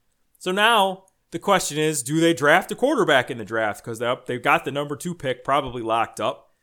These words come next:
They've already beaten the Rams and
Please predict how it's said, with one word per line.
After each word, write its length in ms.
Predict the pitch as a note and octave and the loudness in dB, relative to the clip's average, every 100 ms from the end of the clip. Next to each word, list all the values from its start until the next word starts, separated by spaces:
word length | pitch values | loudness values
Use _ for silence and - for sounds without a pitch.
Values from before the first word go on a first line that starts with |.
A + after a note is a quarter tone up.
| _ _ - | _ _ -10
They've 180 | B2+ | -2
already 220 | C#3+ D3+ C#3 | 2 2 0
beaten 300 | C3 C3 B2+ | -6 -10 -10
the 80 | |
Rams 480 | A#2+ A#2+ C#3+ D3 D3 - _ _ _ | -6 -4 -4 -4 -8 -16 _ _ _
and 540 | C#3 C#3+ C#3+ D3 D3 | -6 -4 -2 -4 -4